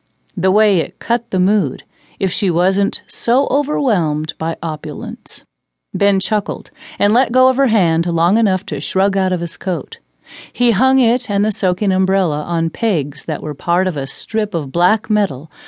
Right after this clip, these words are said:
against the wall beside the foyer. It was more art than coat rack. "Here,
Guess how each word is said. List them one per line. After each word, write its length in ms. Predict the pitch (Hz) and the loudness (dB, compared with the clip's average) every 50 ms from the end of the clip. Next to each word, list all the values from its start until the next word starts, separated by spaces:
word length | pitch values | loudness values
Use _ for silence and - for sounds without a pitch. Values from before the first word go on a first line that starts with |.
| - - | -8 -2
against 460 | - 214 202 185 240 254 247 247 - | 0 0 2 4 2 2 2 0 -2
the 100 | - 214 | 0 0
wall 400 | 220 240 254 247 214 165 147 143 | 2 4 4 4 4 2 0 -2
beside 500 | 139 156 151 156 - - - 175 165 165 165 | -2 -4 -6 -6 -6 -4 -2 -2 -2 -2 -2
the 80 | 180 | -6
foyer. 480 | 175 - 185 180 175 180 - 185 185 180 _ _ _ _ _ _ _ _ _ _ _ _ _ _ | -6 -4 -4 -4 -4 -6 -8 -10 -12 -14 _ _ _ _ _ _ _ _ _ _ _ _ _ _
It 140 | - 208 - | 2 2 4
was 180 | 208 196 160 | 4 2 0
more 280 | 190 202 202 202 196 - | 0 0 2 0 0 0
art 400 | - 220 214 165 - - - - - _ _ _ _ | 0 -2 0 0 -2 -4 -10 -16 -18 _ _ _ _
than 180 | 165 151 147 | -2 -2 -2
coat 240 | 147 - 180 175 - | 0 0 0 0 0
rack. 380 | - 147 104 95 - - - - _ _ _ _ _ _ _ _ _ _ _ _ _ | -4 -8 -10 -10 -12 -20 -20 -20 _ _ _ _ _ _ _ _ _ _ _ _ _
"Here, 600 | _ - - 240 233 202 165 143 135 135 151 - | _ -8 -2 0 2 2 2 0 -2 -4 -8 -14